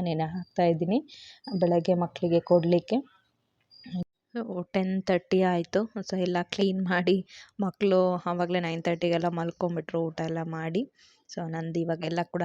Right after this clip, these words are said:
ಕೆಲ್ಸ ಎಲ್ಲ ಮುಗಿಸಿ, so, ನಾನು ಕೂಡ ಇವಾಗ ಮಲ್ಕೋಬೇಕು. ಆಯ್ತು, ಸ್ವಲ್ಪ ಸ್ಕಿನ್ ಕೇರ್‌ನ ಮಾಡ್ಕೊಂಡು ಮಲ್ಕೋತೀನಿ. ಹ್ಮ್, so, ಕೆಲವೊಂದೊಂದು ದಿವಸ ನಾನು ಕೂಡ ನೆಗ್ಲೆಕ್ಟ್ ಮಾಡ್ಬಿಡ್ತೀನಿ. But, ಆ,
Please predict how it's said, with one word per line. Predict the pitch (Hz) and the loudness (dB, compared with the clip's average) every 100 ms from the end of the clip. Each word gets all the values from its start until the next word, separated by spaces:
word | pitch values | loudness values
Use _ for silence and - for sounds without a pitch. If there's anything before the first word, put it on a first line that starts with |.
| 151 - | -6 -12
ಕೆಲ್ಸ | - 175 - | -8 -8 -6
ಎಲ್ಲ | 180 170 175 | -6 -4 -6
ಮುಗಿಸಿ, | 175 180 175 170 - 254 _ - - _ - | -4 -6 -4 -6 -4 -6 _ -20 -20 _ -10
so, | 180 | -6
ನಾನು | 170 170 170 | -4 -4 -6
ಕೂಡ | - 165 185 - _ - | -6 -2 -2 -4 _ -12
ಇವಾಗ | 180 175 160 208 - _ _ _ _ _ _ | -8 -6 -4 -6 -6 _ _ _ _ _ _
ಮಲ್ಕೋಬೇಕು. | 185 180 - 175 170 175 226 254 _ | -6 -6 -2 0 0 -2 -4 -4 _
ಆಯ್ತು, | 196 185 175 - 254 - | -8 -8 -6 -4 -4 -4
ಸ್ವಲ್ಪ | - 190 185 _ 214 190 | -4 -2 -6 _ 0 0
ಸ್ಕಿನ್ | - - 202 | -4 -2 0
ಕೇರ್‌ನ | 185 190 185 185 | 0 -4 -2 -6
ಮಾಡ್ಕೊಂಡು | 185 185 - 170 170 190 | -4 -6 -6 -8 -6 -6
ಮಲ್ಕೋತೀನಿ. | 185 185 175 185 - 202 220 _ _ _ _ _ _ _ _ _ _ _ _ - | -4 -4 -4 -6 -4 -4 -4 _ _ _ _ _ _ _ _ _ _ _ _ -6
ಹ್ಮ್, | 190 190 | -4 -2
so, | 185 196 190 190 185 | -2 -2 0 0 2
ಕೆಲವೊಂದೊಂದು | 190 208 202 202 208 208 208 | 4 4 4 2 2 2 4
ದಿವಸ | 196 196 196 | 4 4 -2
ನಾನು | 185 190 | -2 -4
ಕೂಡ | 185 196 190 | -2 0 0
ನೆಗ್ಲೆಕ್ಟ್ | 185 180 185 185 180 | 0 -2 -2 -2 -4
ಮಾಡ್ಬಿಡ್ತೀನಿ. | 180 180 170 - 190 | -4 -4 -6 -6 -4
But, | 214 190 175 _ 180 | -2 -4 -6 _ -6
ಆ, | 180 | -6